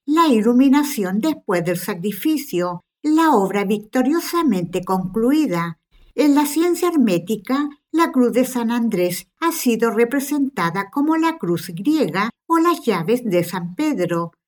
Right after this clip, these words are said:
Este signo lo usaban los cristianos, aún lo utiliza la Iglesia Católica en manteles, vestiduras del oficiante, casulla y manipulo.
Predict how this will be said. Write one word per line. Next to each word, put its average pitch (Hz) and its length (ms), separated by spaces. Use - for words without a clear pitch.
Este 330 340
signo 240 440
lo 320 140
usaban 180 480
los 185 140
cristianos, 202 840
aún 330 320
lo 339 100
utiliza 285 580
la 311 140
Iglesia 185 420
Católica 233 800
en 254 180
manteles, 254 840
vestiduras 254 960
del 285 260
oficiante, 262 920
casulla 202 560
y 185 80
manipulo. 175 920